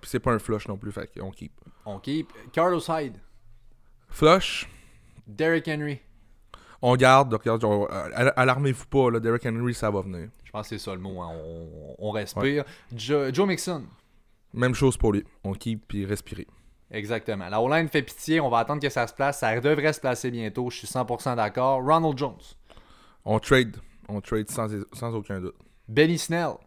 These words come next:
Speaker 1: On garde. Malgré son moins un point quatre points en fin de semaine, on garde. Ça, je vous l'ai dit, c'est, ça peut être différent la situation avec Pittsburgh à chaque semaine. Donc, on garde Benny Snell.
Speaker 2: Si vous êtes l'owner de James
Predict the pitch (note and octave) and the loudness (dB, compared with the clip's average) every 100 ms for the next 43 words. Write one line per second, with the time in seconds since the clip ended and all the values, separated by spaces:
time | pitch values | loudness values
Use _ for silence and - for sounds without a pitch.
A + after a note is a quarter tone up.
0 | - _ _ _ - _ _ _ _ _ | -20 _ _ _ -20 _ _ _ _ _
1 | - B2+ D3 D3+ A#2+ A#2+ B2 A#2+ A#2+ C3+ | -2 4 8 8 6 -4 -2 -2 2 2
2 | - B2+ B2+ C3+ C#3+ - D3 C#3 C#3 B2+ | 4 4 4 0 0 2 0 0 -2 -2
3 | - B2 - C3 C3 A#2+ A2 A#2+ B2 G#2+ | -2 -2 0 2 2 0 -2 -2 0 -2
4 | G#2 A#2+ B2+ A#2+ G#2 G#2 - - - A2+ | 2 4 6 4 -2 -6 -6 -12 -2 2
5 | A2+ C3 D3+ A#2+ A2 - - G#2+ C3 A#2 | 2 2 0 0 -2 -6 -4 2 2 0
6 | - A#2+ B2+ B2+ A2+ - G#2 A#2 A#2+ - | 2 2 4 2 0 0 0 0 -2 -2
7 | G2+ G2+ A2+ G#2 - G#2 G2+ G2+ G#2+ F#2 | -4 0 0 0 -4 -4 -4 -2 -2 -2
8 | G2+ G2 G#2 G2 F#2+ F#2 - - - _ | -2 0 0 0 -2 -4 -8 -10 -12 _
9 | _ - E3+ D3 D#3+ C#3+ C3+ C3+ C#3+ B2 | _ -12 -6 0 0 2 0 0 0 0
10 | A#2 A#2+ | -2 -4